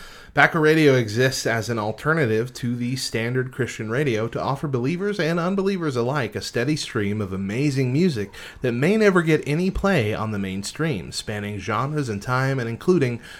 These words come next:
fresh indie talent. Music is cathartic, healing, powerful. We hope to be encouraging and positive, but there's also a value in music that is painful, emotional, struggling,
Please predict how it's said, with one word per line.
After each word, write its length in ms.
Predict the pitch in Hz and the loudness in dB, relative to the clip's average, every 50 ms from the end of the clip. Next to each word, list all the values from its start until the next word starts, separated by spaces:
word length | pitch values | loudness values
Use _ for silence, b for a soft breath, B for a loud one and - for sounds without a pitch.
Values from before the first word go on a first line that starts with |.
| B B | B B
fresh 440 | - - 143 139 139 135 - - - - | 2 6 6 6 6 4 2 -2 -4 -2
indie 380 | 143 117 110 104 104 104 104 - | -2 0 0 0 0 -2 -2 -4
talent. 480 | 113 107 104 107 92 80 - - - B B B B B B B B B | -4 -4 -4 -4 -4 -6 -8 -14 -20 B B B B B B B B B
Music 380 | 117 131 156 143 185 175 - 160 | 4 4 4 4 2 0 2 2
is 200 | 151 143 - - | 2 2 0 -2
cathartic, 600 | - 139 127 - 131 131 143 - 110 - - - | -2 -4 0 2 2 2 2 0 -4 -8 -14 -18
healing, 640 | - - - 165 170 147 98 73 67 58 - - - - | -10 -4 -2 0 2 2 0 -2 -8 -14 -18 -20 -18 -14
powerful. 680 | - - 135 135 127 107 87 - - - - - - - - - - _ | -6 0 2 2 4 2 0 -2 -8 -12 -14 -14 -16 -18 -20 -20 -20 _
We 140 | - 127 147 | -2 0 2
hope 220 | 147 185 196 190 - | 4 4 2 0 -2
to 100 | - 151 | -4 -2
be 340 | 165 160 156 151 120 - - - | 0 0 0 -2 -2 -6 -10 -10
encouraging 800 | 127 127 120 - - 175 170 170 160 123 117 131 139 151 156 - - | -8 -8 -8 -4 0 2 4 4 2 2 0 -4 -4 -4 -6 -8 -10
and 120 | 98 110 | -10 -10
positive, 600 | - - 143 160 180 165 - 107 101 85 90 - - | -6 -4 -2 -2 -2 -2 -2 -4 -4 -6 -6 -6 -2
but 160 | - 139 135 160 | -2 -2 0 0
there's 180 | 170 175 170 | -2 -2 -2
also 400 | 180 214 240 233 - - 202 160 | -2 -4 -4 -4 0 2 4 4
a 80 | 131 117 | 4 2
value 480 | 110 113 117 139 160 160 127 110 107 | 2 0 0 0 0 0 0 0 -2
in 120 | 104 98 98 | -2 -2 -2
music 340 | 107 131 147 127 113 - - | 0 0 0 0 -2 -4 -4
that 180 | 107 104 107 | -4 -4 -2
is 180 | 110 104 101 B B B B B B - | -2 -4 -6 B B B B B B -2
painful, 560 | - 208 214 196 - - - - - - - - | 0 2 2 2 0 0 -6 -10 -10 -14 -10 -6
emotional, 540 | 113 123 143 170 165 - - 82 - - - | 0 2 4 4 4 2 -2 -8 -12 -12 -12
struggling, 680 | - - - - 151 151 135 110 95 80 - - - | -12 -4 0 2 2 2 2 0 -4 -4 -8 -12 -16